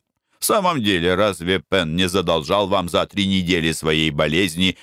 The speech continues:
в течение которых вы, по его словам, исполняли его работу с таким примерным старанием и талантом?»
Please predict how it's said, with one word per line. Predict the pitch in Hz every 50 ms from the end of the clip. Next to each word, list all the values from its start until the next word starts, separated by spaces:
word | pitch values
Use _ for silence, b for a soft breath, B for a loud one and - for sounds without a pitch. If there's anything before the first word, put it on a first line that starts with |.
| B B B
в | B
течение | 135 117 - - 104 101 95 95 95 90
которых | - 92 87 - 107 104 98 90 82 76 -
вы, | 92 104 95
по | - 80
его | 80 78 78 85 90
словам, | 85 - 76 78 80 92 101 98 90
исполняли | 82 - - 87 87 80 85 92 87 78 78
его | 78 78 78 85 80 78
работу | 78 78 76 95 107 95 - 95 87 b b b b b
с | b -
таким | - 95 98 92 - 160 170 147 104
примерным | 107 120 110 98 101 110 113 104 98 95 95 90 82
старанием | - - 78 76 71 73 80 82 80 80 80 82 80 80 82 73 - _ _ _ -
и | 98 82
талантом?» | - - 78 76 76 87 90 87 80 73 - 76 69 64 62